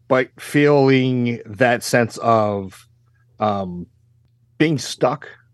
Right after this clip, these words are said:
kinda in a rut, not sure how to get out. I can't get a leg up. I can't really catch a break. Um, so I'm gonna do what I have to do,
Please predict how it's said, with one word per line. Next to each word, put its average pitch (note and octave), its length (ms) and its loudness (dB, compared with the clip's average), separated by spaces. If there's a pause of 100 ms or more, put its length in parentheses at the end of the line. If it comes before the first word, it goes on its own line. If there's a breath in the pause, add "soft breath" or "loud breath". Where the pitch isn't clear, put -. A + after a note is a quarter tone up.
(480)
kinda C3+ 200 0
in C3 120 0
a A#2+ 60 4
rut, A2 340 2 (760 soft breath)
not B2+ 240 -2
sure B2+ 300 2
how B2+ 240 0
to A#2+ 80 -2
get A2+ 160 -4
out. A2+ 320 -2 (480 soft breath)
I A#2+ 120 -6
can't C3+ 260 -4
get A#2+ 140 -6
a B2+ 40 -2
leg A#2 260 -4
up. A2+ 240 -4 (380)
I B2+ 80 0
can't C3 300 -2
really B2 540 0
catch C3+ 260 0
a A2 60 0
break. A2+ 400 -2 (640)
Um, A2 340 0
so C3 200 2
I'm A#2+ 140 2
gonna C3 160 2
do C3+ 160 2
what B2+ 120 4
I A2+ 80 0
have B2 320 0
to A#2+ 80 -6
do, B2 520 0